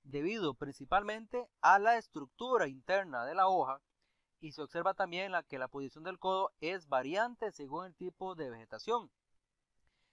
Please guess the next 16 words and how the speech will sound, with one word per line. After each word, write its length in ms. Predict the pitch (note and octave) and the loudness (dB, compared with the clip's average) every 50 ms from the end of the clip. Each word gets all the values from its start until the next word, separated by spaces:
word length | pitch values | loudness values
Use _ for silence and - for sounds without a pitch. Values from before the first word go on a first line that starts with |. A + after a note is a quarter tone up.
| _ _ _ | _ _ _
¿Qué 120 | - F#3+ | -10 -10
sucede 280 | F#3+ A#3 G#3+ A#3+ A3+ A#3 | -10 -6 0 2 4 6
a 60 | A#3+ | 6
partir 320 | A3+ - D#3+ D#3 - - G#3 | 8 8 6 6 6 -2 -14
de 80 | G3 | -12
uno 420 | G#3+ A3 G#3+ G#3 G#3+ G#3 A3 G#3+ - | -8 -8 -8 -8 -4 -2 -2 -2 -2
coma 300 | - G#3 G3+ G#3 G#3+ - - _ _ | -2 -2 2 2 2 2 2 _ _
cuatro 300 | - F#3+ G3 - - G3 | 0 0 2 0 -4 -12
micrómetros? 600 | E3 - - A#3 A#3 G#3+ E3 - - A#2 _ _ _ _ _ _ _ _ - | -8 -2 2 4 4 4 2 -4 -8 -20 _ _ _ _ _ _ _ _ 6
A 120 | D3+ D#3 | 6 8
partir 500 | - D3+ D3 C#3+ - - A3 A3+ G3 D3 | 8 8 6 6 6 0 -2 -2 -2 -2
de 180 | B2 C3+ C3 C#3 | -4 -6 -6 -6
uno 280 | D3+ F3 F#3+ G#3 G3+ | -6 -6 -4 -4 -4
coma 240 | - G#3+ G3+ E3 C3 | -2 0 2 2 2
cuatro 360 | - - E3 F3 F3 - F#3 | 2 4 2 2 2 0 -10
micrómetros, 640 | G3 F#3+ - G3 G3 E3+ D#3 C#3 - C#3+ D#3 - _ | -12 -4 2 4 4 4 4 2 -6 -8 -18 -18 _